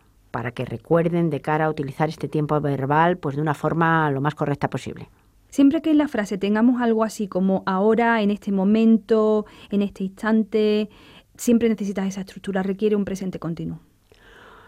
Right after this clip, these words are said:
Speaker 1: Una vez que hemos visto las estructuras del presente simple y del presente continuo, me surge, desde luego, una duda. Debido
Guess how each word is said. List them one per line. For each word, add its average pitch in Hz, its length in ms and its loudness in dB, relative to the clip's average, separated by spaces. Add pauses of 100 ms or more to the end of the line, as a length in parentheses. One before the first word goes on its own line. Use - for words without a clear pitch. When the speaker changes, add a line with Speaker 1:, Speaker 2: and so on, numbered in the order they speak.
(380)
Speaker 1:
Una 202 160 4
vez 196 220 4
que 196 180 0
hemos 180 220 0
visto 262 500 0
las 220 180 -4
estructuras 190 640 -2
del 170 240 0
presente 156 420 -4
simple 180 320 0
y 190 40 4
del 180 100 0
presente 160 260 -2
continuo, 180 380 2
me 196 80 4
surge, 202 420 2 (100)
desde 135 280 -8
luego, 151 160 0
una 156 200 2
duda. 170 300 4
Debido 220 600 2